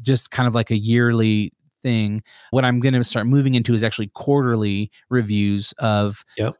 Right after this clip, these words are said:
Speaker 1: that so that we're always on the top of mind because, you know, me as the head salesman and the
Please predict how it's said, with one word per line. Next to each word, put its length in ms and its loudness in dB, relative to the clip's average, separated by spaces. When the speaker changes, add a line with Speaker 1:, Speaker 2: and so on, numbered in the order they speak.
Speaker 1:
that 240 0
so 120 2
that 120 2
we're 180 0
always 380 2
on 80 2
the 80 0
top 240 -2
of 40 -4
mind 460 -2
because, 300 0
you 80 4
know, 60 2
me 360 4
as 240 0
the 120 -2
head 340 -2
salesman 680 2
and 440 2
the 260 0